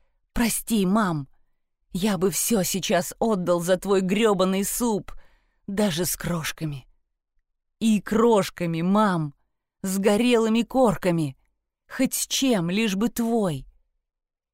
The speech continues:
Я не должен был тогда всё это говорить, мам. Прости, прости, ты помнишь меня? Ты слышишь?" Он вдруг поднял голову, судорожно заглядывая в неподвижное лицо Эйши.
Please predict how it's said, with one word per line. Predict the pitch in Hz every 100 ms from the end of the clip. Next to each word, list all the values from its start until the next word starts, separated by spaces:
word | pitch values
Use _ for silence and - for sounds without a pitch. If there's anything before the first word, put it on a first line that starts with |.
| _
Я | 175 190 208
не | 220
должен | 190 247 220 175 190
был | 208
тогда | 196 185 196 185
всё | - 208
это | 190
говорить, | 185 190 175 180 165
мам. | 175 170 143 - _ _ _ _ _ _
Прости, | - 220 - - 208 143 _ _ _ _ _ -
прости, | 240 202 - 254 214
ты | 233
помнишь | - 311 294 226 -
меня? | 226 214 180 139 _ _ _ _ _
Ты | 285 277
слышишь?" | 311 339 359 - 202 - - _ _ _ _ _ _ _ _ _ _ _ _ _ _ _ -
Он | 202 202
вдруг | 175 220 -
поднял | - 214 165 185
голову, | 185 185 269 247 170 156 - _
судорожно | - - 247 202 202 190 196
заглядывая | 180 190 214 240 208 202 190
в | 190
неподвижное | 202 202 185 233 196 202 202
лицо | 202 - 226 -
Эйши. | 226 180 147 - 143